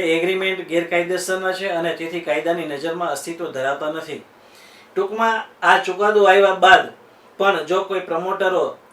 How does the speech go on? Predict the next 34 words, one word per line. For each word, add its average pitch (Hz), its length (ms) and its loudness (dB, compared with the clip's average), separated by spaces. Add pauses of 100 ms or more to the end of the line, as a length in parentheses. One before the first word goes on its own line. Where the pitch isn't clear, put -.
કે 170 120 -2
બિલ્ડરોએ 170 720 0 (680)
ફ્લેટ 175 220 -2
ધારકો 180 440 4
અથવા 175 220 -2
તો 180 80 -2
યુનિટ 165 300 -2
ધારકો 175 300 4
સાથે 180 300 -2
કોઈ 180 220 -2
આવા 175 200 8
એગ્રીમેન્ટ 196 460 2
કર્યા 147 320 2
હોય 127 140 -4
અથવા 190 260 -8
તો 190 160 -4
દસ્તાવેજમાં 202 760 4
એવી 190 160 2
કોલમ 208 360 4
નાખી 185 280 -2
હોય 175 100 -2
કે 170 80 -2
ભાઈ 165 180 -2
ટેરેસ 180 440 2
છે, 165 120 0 (520)
કોમન 185 320 0
એરિયા 175 380 2
છે 165 180 -2 (340)
કે 156 120 -6
બીજા 165 300 2
કોઈ 180 280 0 (600)
સ્ટોરેજ 175 400 2
એરિયા 170 380 2
હોય 147 240 0